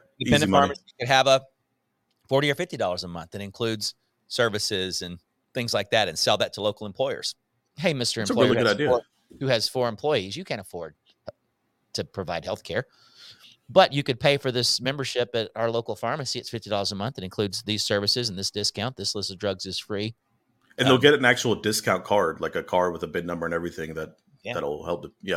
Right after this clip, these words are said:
Speaker 2: We did that to a couple of our smaller businesses around us where they have a,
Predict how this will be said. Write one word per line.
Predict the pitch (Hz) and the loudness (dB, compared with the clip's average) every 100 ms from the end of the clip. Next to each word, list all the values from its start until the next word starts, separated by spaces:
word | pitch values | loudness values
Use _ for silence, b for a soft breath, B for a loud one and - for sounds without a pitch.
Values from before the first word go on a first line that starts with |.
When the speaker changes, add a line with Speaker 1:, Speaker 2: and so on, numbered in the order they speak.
| - | 2
Speaker 2:
We | 131 | 4
did | 143 | 6
that | 156 110 | 8 6
to | 117 | 2
a | 101 | 0
couple | 104 95 | 0 0
of | 87 | 2
our | 90 90 87 85 - | 2 4 2 0 -4
smaller | - 90 82 | -4 -2 -2
businesses | 85 78 78 80 | -6 -10 -12 -8
around | 82 82 78 | -6 -4 -6
us | 73 - | -10 -8
where | 80 | -8
they | |
have | 82 | -6
a, | 82 | -8